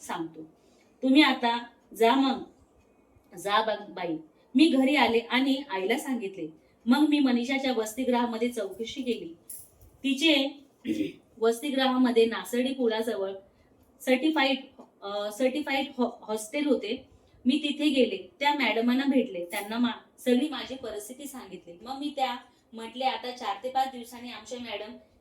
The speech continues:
येतील, तेथे, अ, येथे, अ, तुम्ही तिथे अर्ज करून वगैरे टाका." नंतर मग मी घरी आले व आपल्या नेहमीप्रमाणे कामावर जायला लागले. दहा ते पंधरा दिवस झाले. मग मी म्हटले, "आता जाऊन बघूया."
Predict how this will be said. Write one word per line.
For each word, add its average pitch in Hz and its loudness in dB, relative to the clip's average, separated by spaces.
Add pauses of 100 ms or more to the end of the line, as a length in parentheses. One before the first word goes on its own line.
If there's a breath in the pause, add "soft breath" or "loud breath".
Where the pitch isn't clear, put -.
(160)
येतील, - -6
तेथे, 285 -4
अ, 202 -2 (560)
येथे, 254 4
अ, 190 -4 (280)
तुम्ही 269 6
तिथे 277 -2
अर्ज 226 0
करून 254 6
वगैरे 226 2 (540 soft breath)
टाका." 196 -4 (840)
नंतर 220 -4
मग 254 -6
मी 254 0
घरी 226 -8
आले 208 -10
व 226 -10
आपल्या 233 -8
नेहमीप्रमाणे 226 -12
कामावर 208 -10
जायला 185 -8
लागले. 165 -16 (460 soft breath)
दहा 254 -4
ते 311 -6
पंधरा 277 -4
दिवस 262 -2
झाले. 190 -10
मग 254 -10
मी 294 2
म्हटले, 226 -6
"आता 214 -4
जाऊन 226 -6
बघूया." 226 2